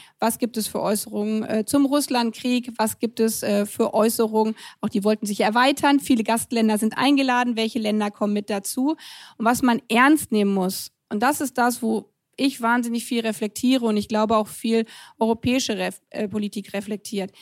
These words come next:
Dieser Reflex ist natürlich da, anti-westlich, anti-nato. Woher rührt er? Und da ist manchmal auch ein Vorteil, jüngere Generation zu sein, weil wenn ich bei Gesprächen bin, dann wird gesagt, „Ja, aber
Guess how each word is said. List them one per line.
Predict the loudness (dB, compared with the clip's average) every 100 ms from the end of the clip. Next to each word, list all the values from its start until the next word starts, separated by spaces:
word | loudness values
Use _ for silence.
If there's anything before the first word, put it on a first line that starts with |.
| -20 _
Dieser | -4 0 0
Reflex | -2 -4 0 0 0 -8 -6
ist | -6 2
natürlich | 0 2 2 2
da, | 0 0 0
anti-westlich, | 2 2 2 -2 0 -2 -4 -6 -6 -4
anti-nato. | -2 0 0 0 0 0 -2 -4 -6 -8 _
Woher | 2 4 4 2
rührt | 2 2 0
er? | -6 -8 -12 -20 -20 -20 _ _ _ -4
Und |
da | -2
ist | 2
manchmal | 2 4 4
auch | 4
ein | 2
Vorteil, | 2 2 2 2
jüngere | 4 4 4 2
Generation | 2 2 0 -2 0 0
zu | -2 -6
sein, | -4 -4 -6 -8 -12 _
weil | -4 -2 -2 -6 _ _ _ -10
wenn | -6 -2
ich |
bei | -2
Gesprächen | -2 0 2 2 4
bin, |
dann | 4
wird | 2
gesagt, | 0 -2 -4 -16 -14
„Ja, | 4 6 6
aber | 4